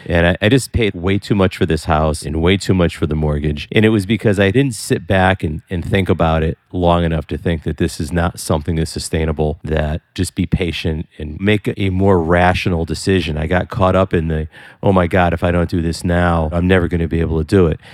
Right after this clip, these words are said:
You know, and I ended up losing money in the house, the only house I ever lost money on. And I think that I made a few mistakes like that, just not being patient. And I think that that's one of those things that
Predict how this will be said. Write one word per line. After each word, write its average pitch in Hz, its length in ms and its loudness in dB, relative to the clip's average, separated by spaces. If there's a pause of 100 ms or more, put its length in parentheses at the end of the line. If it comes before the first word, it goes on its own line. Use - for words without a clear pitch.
(160)
You 143 80 4
know, 98 160 6
and 107 100 4
I 113 40 4
ended 107 200 2
up 85 60 -8
losing 95 300 2
money 87 180 0
in 82 60 0
the 78 80 0
house, 80 240 0
the 123 40 4
only 117 140 4
house 98 200 2
I 98 40 -2
ever 85 80 -2
lost 85 240 0
money 73 240 -6
on. 76 180 -6 (200)
And 151 140 4
I 147 80 4
think 170 200 2
that 165 80 2
I 151 80 4
made 131 280 2
a 117 60 0
few 123 580 2
mistakes 95 580 0
like 80 200 -2
that, 82 280 -4
just 87 320 -6
not 98 300 2
being 98 260 -2
patient. 80 520 -6
And 80 120 -8
I 90 120 -6
think 95 220 -4
that 90 180 2
that's 95 240 0
one 92 180 2
of 85 80 2
those 85 220 0
things 85 320 0
that 82 200 0